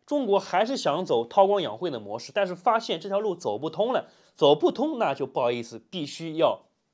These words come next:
以战崛起。那我用拳头来跟你谈判，我用拳头，我给你制造麻烦，那大家来谈判，这也是一种方式。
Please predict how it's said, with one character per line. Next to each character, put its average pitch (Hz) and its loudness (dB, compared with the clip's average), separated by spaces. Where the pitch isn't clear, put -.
以 120 -8
战 170 0
崛 113 -8
起。 - -14
那 214 4
我 143 4
用 180 -4
拳 160 -8
头 175 -2
来 107 -6
跟 110 -14
你 104 -14
谈 107 -18
判， 110 -16
我 143 -2
用 226 0
拳 175 -6
头， 190 -2
我 127 -2
给 156 -4
你 220 -4
制 214 -4
造 160 2
麻 123 -6
烦， - -6
那 143 -4
大 160 0
家 156 2
来 123 0
谈 123 -8
判， 127 -14
这 392 6
也 175 4
是 285 -8
一 226 -4
种 107 -10
方 123 -8
式。 - -20